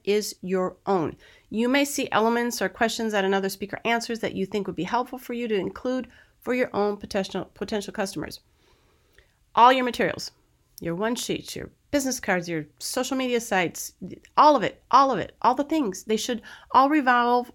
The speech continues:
around the same look and feel. All portray the same messages.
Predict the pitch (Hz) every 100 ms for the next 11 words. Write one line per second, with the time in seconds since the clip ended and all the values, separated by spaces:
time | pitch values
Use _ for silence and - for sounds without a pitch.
0 | - 202 214 214 214 196 220 202 196 196
1 | 196 196 165 - _ _ - - - 226
2 | 269 277 294 269 240 233 233 196 - 214
3 | 196 196 190 - - -